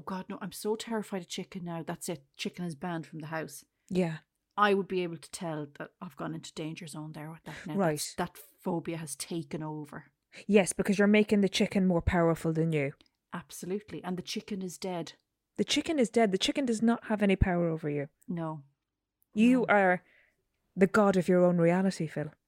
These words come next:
Speaker 1: Absolutely. Yeah. Yeah. Yeah.
Speaker 2: Well, listen.
Speaker 1: But you summed it up very nicely there, which was also that, is it more a case of, "Now I'm afraid of hurting somebody else"?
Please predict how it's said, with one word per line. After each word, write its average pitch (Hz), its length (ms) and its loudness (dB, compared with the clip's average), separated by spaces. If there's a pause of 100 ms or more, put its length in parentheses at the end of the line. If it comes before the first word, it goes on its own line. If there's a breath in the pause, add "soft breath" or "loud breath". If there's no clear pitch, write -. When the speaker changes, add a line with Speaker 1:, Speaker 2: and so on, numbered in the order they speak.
(300)
Speaker 1:
Absolutely. - 400 -20 (160)
Yeah. 185 80 -16 (340)
Yeah. 220 160 -8 (540)
Yeah. 285 220 0 (600 soft breath)
Speaker 2:
Well, 359 80 -2
listen. 320 380 0 (380)
Speaker 1:
But 226 300 -6
you 233 140 -2
summed 240 300 -2
it 214 60 -6
up 214 160 -10
very 190 200 -6
nicely 180 340 -10
there, 180 300 -8 (140)
which 180 240 -10
was 175 100 -8
also 165 460 -8
that, 156 260 -10 (1300)
is 180 120 -2
it 185 120 -8
more 175 240 -6
a 170 40 -12
case 165 460 -12
of, 151 460 -14
"Now 175 400 -6
I'm 160 160 -6
afraid 160 360 -10
of 156 100 -16
hurting 160 340 -12
somebody 160 340 -10
else"? 165 400 -8